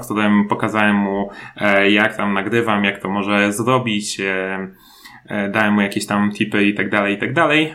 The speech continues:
E, i od tego zaczęła się w ogóle nasza znajomość, więc, e, jakby nie patrzeć, było warto. Potem założyliśmy Przeprogramowanych, no i to wszystko, e, się rozwinęło i takich osób jest, e, jest przynajmniej kilka.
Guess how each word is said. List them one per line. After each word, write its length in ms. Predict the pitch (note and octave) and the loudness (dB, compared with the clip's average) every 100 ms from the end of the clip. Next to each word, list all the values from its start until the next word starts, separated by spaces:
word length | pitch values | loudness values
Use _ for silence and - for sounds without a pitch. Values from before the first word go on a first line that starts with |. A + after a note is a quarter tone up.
| - | -4
E, 300 | B2 A#2 B2 | 0 2 2
i 40 | D3 | 0
od 100 | D3 | 0
tego 180 | C3 | 2
zaczęła 300 | B2 A#2+ A2+ A2 | 2 2 -2 -2
się 120 | G#2 | -4
w 60 | |
ogóle 240 | G2 G2+ G2+ | -2 -2 0
nasza 300 | G2 - G#2 | -2 -2 -2
znajomość, 600 | A2 G2+ F#2 F#2 - - | 0 2 0 -2 -6 -6
więc, 460 | G2 G2+ G#2 - | -4 -2 -4 -4
e, 400 | G2+ G2 G2 F#2+ - - - - - - G2+ | -2 0 0 -2 -8 -20 -20 -20 -16 -6 0
jakby 300 | A2 G#2+ A#2 | 0 2 0
nie 100 | A2+ | 0
patrzeć, 360 | A#2 - G#2 | -2 -4 -6
było 300 | G2+ A2 A2+ | 0 0 2
warto. 340 | G#2 G#2+ G#2+ G2 | 2 0 0 -6
Potem 520 | G2 - G2 G2 G2 | -8 -6 -4 -4 -2
założyliśmy 600 | G2+ G2 G2+ G2+ G2+ G#2+ | -2 -2 -2 -4 -4 -6
Przeprogramowanych, 1080 | - G#2 G#2+ A2 A#2 A#2+ B2+ B2 A2+ A2+ - | -6 -6 -2 0 2 2 2 2 0 -2 -4
no 160 | A2+ | 0
i 80 | B2 | 0
to 100 | A#2 | 0
wszystko, 500 | - - - G2+ G2 - - - | -6 -10 -2 0 0 -2 -16 -12
e, 340 | - G2+ G2 G2 | -4 0 0 0
się 120 | A#2+ | 0
rozwinęło 580 | A2+ B2 A2+ A2+ C3+ C3 | 0 0 2 2 4 2
i 80 | A2+ | 2
takich 300 | A2 G#2 G#2 | -2 -4 -4
osób 340 | G#2 G2 G2 | -4 -6 -4
jest, 380 | G2 G2 - - | -4 -4 -6 -4
e, 180 | G2+ G2+ | 0 2
jest 200 | G#2 - | 2 -2
przynajmniej 460 | - G#2 G#2 G#2 | -4 0 2 2
kilka. 420 | G#2 G#2+ A#2 D#3 | 2 -2 -2 -2